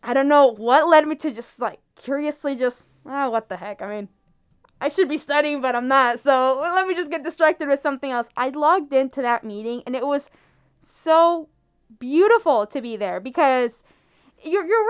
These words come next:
right. You know, what you're saying, eh, when somebody doesn't want to, you know, speak about something or, you know, doesn't really wanna participate, doesn't feel too comfortable,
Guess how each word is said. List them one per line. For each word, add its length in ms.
right. 120
You 60
know, 140
what 140
you're 100
saying, 420
eh, 120
when 200
somebody 440
doesn't 420
want 220
to, 360
you 120
know, 180
speak 500
about 260
something 600
or, 160
you 120
know, 140
doesn't 300
really 200
wanna 220
participate, 840
doesn't 240
feel 160
too 300
comfortable, 840